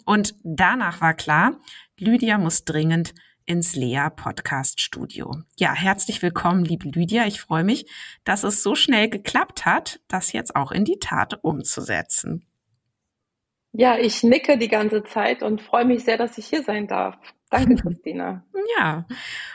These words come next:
Speaker 1: wunderbar. Du, ähm, zunächst mal Rückfrage zu meiner Anmoderation. Was magst du da gegebenenfalls noch dringend ergänzen, korrigieren, abrunden?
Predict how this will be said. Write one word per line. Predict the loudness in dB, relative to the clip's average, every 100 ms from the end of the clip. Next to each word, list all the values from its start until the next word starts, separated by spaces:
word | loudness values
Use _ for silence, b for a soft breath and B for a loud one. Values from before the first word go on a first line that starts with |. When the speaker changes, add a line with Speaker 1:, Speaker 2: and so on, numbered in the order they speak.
| -2
Speaker 1:
wunderbar. | 2 4 4 4 4 4 2
Du, | 4 6 6
ähm, | 4 4 4 4 2
zunächst | 0 0 0 2
mal | 0
Rückfrage | 2 0 0 -2 0 0 0
zu | 0 0
meiner | 0 2 2
Anmoderation. | 2 4 2 2 -2 -2 0 0 2 0
Was | 0
magst | 0 0 0
du | -2
da | -2
gegebenenfalls | -2 -4 -4 -4 -4 -2 -2 0
noch | -2 -6
dringend | -4 0 2 0
ergänzen, | -4 -2 2 4 4 2 0
korrigieren, | -2 -4 -2 -4 2 6 6 6 4 2 -2 B B B B B B 0
abrunden? | 0 0 0 6 8 10 10 8 8 8 4